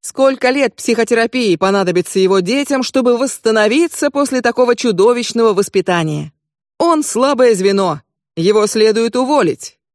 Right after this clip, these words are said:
Убирайся отсюда». В таком случае полезно обозначить эти мыслительные паттерны. Сэнди придумала своим причитанием название «плохой родитель». Джейк назвал свои негативные мысли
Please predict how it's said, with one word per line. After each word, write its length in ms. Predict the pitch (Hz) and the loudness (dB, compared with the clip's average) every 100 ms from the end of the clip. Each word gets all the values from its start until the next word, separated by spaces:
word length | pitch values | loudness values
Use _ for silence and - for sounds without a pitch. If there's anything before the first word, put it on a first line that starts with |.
| _ | _
Убирайся 600 | 247 254 320 233 156 156 | -2 0 2 0 0 -2
отсюда». 520 | 156 - 180 156 143 - _ _ _ _ _ _ _ _ _ | -4 -2 -2 -2 -6 -12 _ _ _ _ _ _ _ _ _
В 60 | - | -4
таком 320 | 190 - 208 | -4 0 -2
случае 520 | - 285 370 - 330 | -2 -2 -2 0 0
полезно 600 | 320 240 247 262 233 233 - | 0 -2 0 0 0 -2 0
обозначить 880 | 208 196 214 214 247 196 175 156 - | -2 0 0 2 0 0 -2 -4 -2
эти 240 | 175 - | -2 0
мыслительные 720 | 165 175 - 180 185 165 175 170 | 0 0 0 0 2 0 0 0
паттерны. 680 | 190 175 - 156 151 147 _ _ _ _ _ _ - | -2 -2 -2 -2 -2 -4 _ _ _ _ _ _ -10
Сэнди 420 | - 359 349 330 | -2 2 4 2
придумала 520 | 277 240 226 247 220 | 2 0 2 2 2
своим 400 | 208 196 202 208 | 0 0 2 2
причитанием 760 | 185 208 220 - 254 233 185 175 | 0 0 0 0 0 2 2 2
название 680 | 190 185 214 214 196 185 180 _ - | 2 2 0 2 0 -2 -6 _ -4
«плохой 500 | 190 190 - 214 226 | 0 0 2 2 4
родитель». 640 | 208 190 175 - 147 135 _ _ _ _ _ _ - | 2 0 -2 -4 -10 -12 _ _ _ _ _ _ -10
Джейк 540 | 151 175 208 254 _ | -4 0 2 0 _
назвал 460 | 185 180 165 185 180 | -2 -2 0 0 0
свои 280 | - 175 170 | 0 0 2
негативные 680 | 175 170 180 185 175 170 175 | 2 0 0 0 0 0 0
мысли 440 | 262 277 254 247 | -2 -2 -2 -4